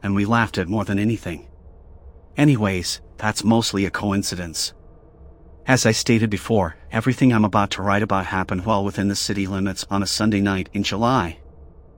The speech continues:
There was this guy named Kelly who lived in a really crappy single wide trailer, think like the fema trailers, but this was in the early nineties, and was known for basically being the creepiest person in our neighborhood.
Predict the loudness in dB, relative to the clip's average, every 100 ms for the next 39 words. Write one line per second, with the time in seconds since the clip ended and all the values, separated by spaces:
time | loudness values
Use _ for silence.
0 | -20 -20 -6 0 2 2 0 0 2 4
1 | 6 4 -2 -4 -4 -4 -6 -4 -2 -2
2 | -4 -4 -2 -2 -2 0 0 -2 -2 -2
3 | 0 0 -2 -2 -2 0 -2 -6 -14 -20
4 | -10 -4 0 0 -2 -2 0 2 0 -2
5 | -2 -4 -6 -8 -8 -4 -2 -2 0 0
6 | 0 0 2 2 2 0 -6 -10 -12 -16
7 | -4 2 2 4 4 4 2 0 0 0
8 | -2 -4 -2 0 0 0 -2 -4 -2 -4
9 | -4 -4 -4 -4 -4 -2 -2 0 0 -2
10 | -6 -10